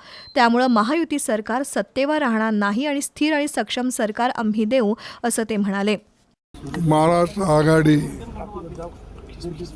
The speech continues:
Speaker 2: महाविकास आघाडी सत्ता में आने वाली है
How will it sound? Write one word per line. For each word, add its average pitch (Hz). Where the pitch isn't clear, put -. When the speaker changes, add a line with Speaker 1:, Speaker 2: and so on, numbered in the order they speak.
Speaker 2:
महाविकास 160
आघाडी 143
सत्ता 165
में 170
आने 143
वाली 147
है 123